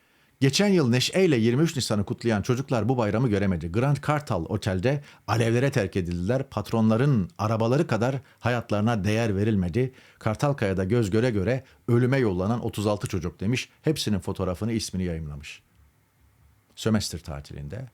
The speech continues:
öldüler. Ve bugün hatırlanmıyorlar. Bırakın geçen yirmi üç Nisan'ı. Üzerinden birkaç ay geçti geçmedi.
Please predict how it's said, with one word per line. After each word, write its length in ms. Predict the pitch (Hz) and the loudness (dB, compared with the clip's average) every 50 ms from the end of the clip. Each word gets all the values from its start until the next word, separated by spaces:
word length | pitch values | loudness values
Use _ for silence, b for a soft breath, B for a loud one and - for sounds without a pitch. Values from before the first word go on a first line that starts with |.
| _ _ _ _ | _ _ _ _
öldüler. 420 | 113 104 95 85 90 82 76 73 - - _ _ _ _ _ _ _ _ _ _ - | -2 -2 -2 -2 -4 -6 -6 -8 -10 -16 _ _ _ _ _ _ _ _ _ _ -2
Ve 100 | 110 117 | 0 2
bugün 160 | 147 175 190 | 2 2 2
hatırlanmıyorlar. 840 | 127 95 - 95 85 73 80 117 135 117 92 80 76 76 78 82 85 | 2 0 -2 -6 -8 -4 -2 0 0 0 -2 -2 -6 -10 -10 -6 -2
Bırakın 300 | 120 156 170 170 147 117 | -2 -2 0 0 0 0
geçen 240 | 101 101 - - 104 | 0 0 -2 -2 -2
yirmi 260 | 95 87 85 80 82 | -2 -2 -2 -4 -6
üç 140 | 80 - - | -8 -10 -12
Nisan'ı. 360 | 73 - - 73 67 65 71 - _ _ _ _ _ _ _ _ _ _ _ _ _ _ | -12 -12 -10 -10 -12 -14 -16 -20 _ _ _ _ _ _ _ _ _ _ _ _ _ _
Üzerinden 460 | - 104 90 107 101 95 92 90 87 92 | -6 -2 -2 0 0 0 0 0 -2 -4
birkaç 280 | 101 - 120 110 - | -4 -4 -6 -4 -2
ay 120 | 101 87 87 | -2 -2 0
geçti 300 | 95 107 98 - - 107 | 0 -2 -2 -2 -2 -2
geçmedi. 520 | 101 87 - - 87 85 90 131 147 143 | -2 -4 -4 -6 -6 -4 -2 -4 -4 -4